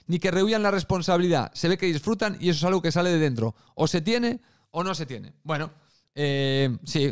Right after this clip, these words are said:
es que claro, están totalmente de acuerdo con todo lo que dicen. O sea, de hecho, de hecho Pedri y Cha-, y Pedri y Gavi están siendo muchísimo, pero muchísimo más pe-, precoces que Xavi y Iniesta.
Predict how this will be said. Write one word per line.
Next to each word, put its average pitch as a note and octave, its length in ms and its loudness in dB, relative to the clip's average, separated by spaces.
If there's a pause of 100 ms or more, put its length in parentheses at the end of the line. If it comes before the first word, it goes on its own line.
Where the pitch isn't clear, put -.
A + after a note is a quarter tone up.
es A2+ 80 -10
que B2 100 -4
claro, A#2+ 200 -4
están A#2 220 -8
totalmente B2 340 -6
de A#2+ 60 -6
acuerdo B2+ 220 -2
con A#2+ 100 -4
todo B2+ 100 2
lo B2+ 80 0
que A2+ 60 -2
dicen. C#3 260 -2
O A2 40 -10
sea, A2+ 220 -10 (260)
de C3+ 160 -4
hecho, E3 360 0
de C#3 140 0
hecho C#3+ 240 -4
Pedri D#3+ 300 2
y D3 40 0
Cha-, C#3+ 180 -4
y C3+ 560 -2 (340)
Pedri D3+ 200 0
y D3+ 40 0
Gavi D#3+ 320 0 (340)
están D3 240 -2
siendo D#3+ 180 -2
muchísimo, D#3+ 1040 -4
pero E3+ 220 2
muchísimo F#3 880 -4 (340)
más D#3+ 200 -2
pe-, F3 180 -2
precoces D#3+ 540 -2
que D3 120 -2
Xavi C3 720 0
y B2 160 -2
Iniesta. G#2+ 340 -10